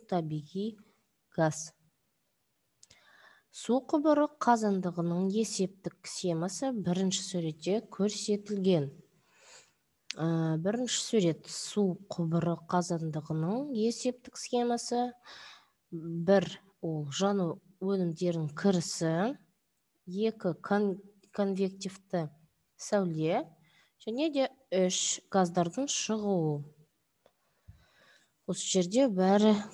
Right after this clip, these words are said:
көрсетілген міне. Бір, а, ол жану өнімдердің кірісі.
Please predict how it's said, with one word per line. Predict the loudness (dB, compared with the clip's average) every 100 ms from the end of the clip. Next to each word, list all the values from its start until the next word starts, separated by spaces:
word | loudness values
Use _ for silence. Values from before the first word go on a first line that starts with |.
| -2
көрсетілген | 2 4 4 2 4 8 8 8
міне. | 6 2 -2 -10 -16 -2
Бір, | 8 12 12 10 4 -12 -20 -20 -10
а, | -4 -2 -2
ол | 2 4 6 4
жану | 4 6 6
өнімдердің | 4 4 4 4 4 2
кірісі. | 6 6 4 -2 -2 -2